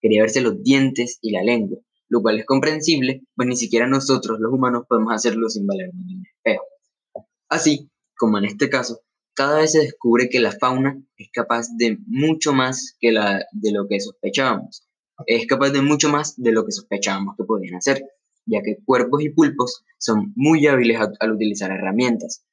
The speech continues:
Los chimpancés saben de equidad y justicia y las practican, y los bonobos son empáticos y consuelan a alguien de su manada que se sienta mal.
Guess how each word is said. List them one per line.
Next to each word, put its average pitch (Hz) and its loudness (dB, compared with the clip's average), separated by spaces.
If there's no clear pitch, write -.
Los 117 -2
chimpancés 139 0
saben 104 -4
de 120 4
equidad 139 2
y 120 -2
justicia 113 -2
y 104 -4
las 98 -8
practican, - -4
y 139 4
los 147 4
bonobos 139 2
son 110 -4
empáticos 104 -6
y 104 -12
consuelan 107 -4
a 135 0
alguien 131 0
de 131 -2
su 139 -4
manada 139 0
que 123 -4
se 110 -8
sienta 90 -12
mal. 113 -2